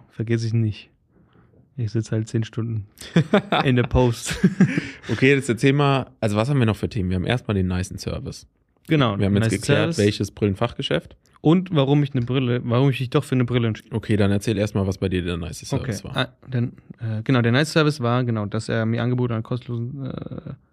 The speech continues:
Speaker 1: Sehtest zu machen. Und er hat eine sehr gute, also es war ein Typ, ein Dude,
Speaker 2: Mhm.
Speaker 1: und hat einfach eine sehr gute Beratung gemacht. Also hat mir auch gesagt, hier, das und das und das. Das war irgendwie eine halbe Stunde. Und hat mir auch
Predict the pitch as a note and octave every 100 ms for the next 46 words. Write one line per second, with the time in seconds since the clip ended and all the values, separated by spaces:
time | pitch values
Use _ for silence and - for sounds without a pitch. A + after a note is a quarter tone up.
0 | _ - E3 D#3+ D3+ D#3+ D3 D3 D3 _
1 | - - - _ _ D3+ D3+ C#3+ C#3+ C#3+
2 | C#3 C#3 C#3 C3 C#3+ C#3+ D3+ D#3+ D#3+ D3+
3 | D3 C3+ B2 A#2+ B2 A#2+ A#2 E3+ E3+ -
4 | - B2+ A2 B2 D3+ D3 - - G#2+ A2
5 | A2+ - _ _ _ _ - B2 A#2+ A#2+
6 | A#2+ _ _ - B2+ C3 - - _ _
7 | _ _ _ _ - B2 B2+ B2+ A#2+ B2
8 | B2 C3 - B2+ C3 D#3 A3+ E3 B2 A#2+
9 | B2 - - C3+ B2+ B2 B2 B2 B2+ B2
10 | C3 B2+ B2 - C3+ C3 C#3+ C3 C3+ D#3+
11 | F3+ - B2 A#2 A#2+ A#2+ A#2+ A#2+ B2 A#2+
12 | - C#3+ C#3+ C#3+ - _ _ - - -
13 | - _ _ _ _ _ _ _ C3 A#2+
14 | C3+ C3 B2